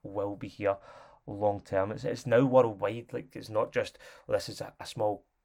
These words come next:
kind of a fitness event that started in the U K." It's absolutely everywhere now.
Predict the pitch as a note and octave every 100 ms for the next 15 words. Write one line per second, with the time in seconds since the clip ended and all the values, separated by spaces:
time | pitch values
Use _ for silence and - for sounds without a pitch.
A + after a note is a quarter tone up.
0 | _ _ _ - - - _ - B2+ -
1 | B2+ - - A2 A2 - - A#2 G#2+ A2
2 | G#2+ G#2 G2 A#2 B2 - - B2+ - -
3 | C3+ B2+ B2 A#2+ - _ - - A2+ A#2+
4 | A#2 A#2 A#2